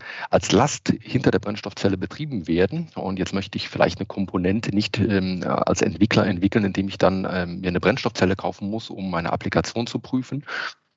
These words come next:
Und da haben wir in unseren Quellen entsprechende, äh,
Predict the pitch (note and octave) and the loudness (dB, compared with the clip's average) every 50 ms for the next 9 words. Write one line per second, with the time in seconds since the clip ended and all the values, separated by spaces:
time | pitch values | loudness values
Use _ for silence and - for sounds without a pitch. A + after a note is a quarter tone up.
0 | _ _ - F#2+ F2+ - - C2 B1+ G2 F#2+ G2+ G#2+ G#2 G2+ G2 F2 F#2+ G2+ G#2+ | _ _ -6 -6 0 2 4 4 4 4 4 2 0 0 0 -6 -6 -2 0 0
1 | - F#2 F2+ - G2+ F#2 F2+ E2+ F2+ E2+ E2 E2 D#2 E2 - - - F2 E2+ F2 | 0 0 -4 -6 -6 -6 -6 -4 -4 -4 -4 -6 -8 -8 -6 -4 2 4 6 6
2 | F2+ F#2+ A2+ C3+ D#3+ - - - - - - - _ - - _ - G2 - - | 6 6 4 2 0 -6 -10 -14 -16 -18 -20 -20 _ -20 -16 _ -10 -10 -2 0
3 | G#2+ F#2+ - G2 F#2 F2+ E2+ F2+ F2 F2 E2+ E2+ D#2+ - - - D#2+ E2+ D#2+ D#2 | 0 0 0 -2 -4 -2 -2 -2 -2 -2 -4 -6 -8 -14 -14 -10 -6 -4 -4 -4
4 | D#2 | -6